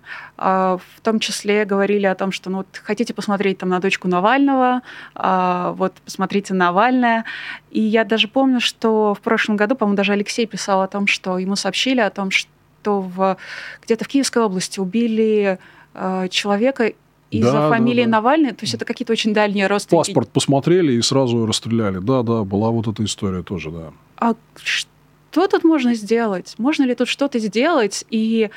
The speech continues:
Speaker 1: если мы знаем, что Алексея, над ним издеваются,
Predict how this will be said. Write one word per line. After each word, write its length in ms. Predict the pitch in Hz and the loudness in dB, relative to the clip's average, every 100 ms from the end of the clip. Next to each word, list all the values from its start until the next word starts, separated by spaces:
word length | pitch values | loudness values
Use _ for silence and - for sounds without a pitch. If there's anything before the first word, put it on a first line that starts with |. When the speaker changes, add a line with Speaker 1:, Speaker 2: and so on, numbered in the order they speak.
| - - - | -20 -20 -12
Speaker 1:
если 680 | 208 202 196 196 233 - 240 | -8 -6 -6 -2 -2 0 0
мы 160 | 233 220 | 2 2
знаем, 280 | 233 240 | 2 2
что 200 | 214 - | 0 0
Алексея, 800 | 214 220 - - 226 220 202 190 | 0 0 -2 0 2 2 2 2
над 180 | 190 196 | 0 -4
ним 300 | 202 214 202 | -2 0 -2
издеваются, 840 | 196 180 190 202 196 180 - 190 | -4 -6 0 2 2 0 -4 -4